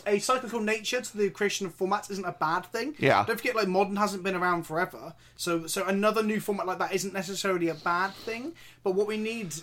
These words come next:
Speaker 1: to rem-, the, the bit that bugs me is a bit what you touched upon, is that Wizards will support the new thing 'cause it sells packs.
Speaker 2: Right.
Speaker 1: Uh, and let the old thing die. And I think Modern is being mismanaged quite badly. And in some ways that, again, I, I sound like such a conspiracy theorist. I'm not normally like this, but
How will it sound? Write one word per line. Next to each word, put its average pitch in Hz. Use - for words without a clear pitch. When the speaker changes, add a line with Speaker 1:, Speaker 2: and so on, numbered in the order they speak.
Speaker 1:
to 185
rem-, 180
the, 170
the 165
bit 226
that 185
bugs 214
me 180
is 160
a 160
bit 170
what 175
you 190
touched -
upon, 151
is 147
that 156
Wizards 160
will 160
support 185
the 170
new 170
thing 156
'cause -
it -
sells 147
packs. -
Speaker 2:
Right. 135
Speaker 1:
Uh, 160
and 170
let 165
the 170
old 160
thing 156
die. 190
And 185
I 196
think 226
Modern 214
is 175
being 196
mismanaged 190
quite -
badly. 190
And 240
in 240
some 330
ways 277
that, -
again, 170
I, 160
I -
sound 226
like 185
such 208
a 208
conspiracy 208
theorist. 156
I'm 175
not 190
normally 175
like 170
this, 143
but 156